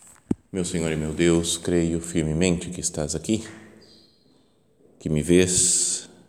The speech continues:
que me ouves. Adoro-te com profunda reverência. Peço-te perdão dos meus pecados e graça para fazer com fruto este tempo de oração.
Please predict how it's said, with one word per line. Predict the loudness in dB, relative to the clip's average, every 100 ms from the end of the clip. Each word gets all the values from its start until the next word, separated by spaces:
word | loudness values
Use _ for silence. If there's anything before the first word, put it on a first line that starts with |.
| _
que | -2
me | 2
ouves. | 4 4 4 -2 -4 -4 -4 -10 _ _ _ _ _ _ -20 -20 -20 -4
Adoro-te | 4 6 8 6 0
com | -4
profunda | -4 -6 -6 -4 -4
reverência. | -4 -2 2 2 2 -4 -6 -12 -18 -20 -20 _ -20 _ _ _ _ _ _ _ _
Peço-te | 0 0 -2 -2 -4
perdão | 4 4 6 4 2 -2
dos | -8 -6
meus | -2 -2 -2
pecados | -10 0 2 2 0 -6 -14 -20 -20 -20 -20 -20 _ _ _ _ -2
e |
graça | 2 4 2 0 -2 -2
para | -4 -4
fazer | -2 -4 -2 -4 -2
com | -2
fruto | 0 0 -2 -4 -16 -10
este | -8 -4 -4
tempo | -2 -2 -2 -4
de | -4
oração. | -4 -4 -4